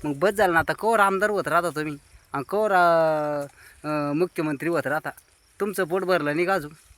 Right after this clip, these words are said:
कशाला उभं राहिले तुम्ही सदा सदा आमदार अन खासदार अन हे कशाला उभं राहिले? काय पाहिजे तुम्हाला बी मंत्रीपद? हां,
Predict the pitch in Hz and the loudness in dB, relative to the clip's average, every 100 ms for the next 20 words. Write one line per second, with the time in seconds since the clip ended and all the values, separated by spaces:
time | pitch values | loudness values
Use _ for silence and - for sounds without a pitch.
0 | - 214 214 190 170 160 185 185 190 - | -4 -2 0 0 0 -2 -2 -2 -4 -2
1 | 135 170 165 143 151 147 147 160 156 165 | -2 -2 -2 0 0 0 0 -2 0 0
2 | 175 170 165 - 135 123 143 156 156 151 | 0 -2 -4 -4 -6 -4 -4 -4 -2 -2
3 | 139 139 190 - 170 143 160 156 - - | -4 -2 -2 -2 -4 -2 -2 -4 -10 -20
4 | _ 190 202 170 185 185 185 165 156 165 | _ 4 4 2 -4 -2 0 0 -2 -4
5 | 160 160 180 - - - 180 | -6 -6 -8 -10 -14 2 2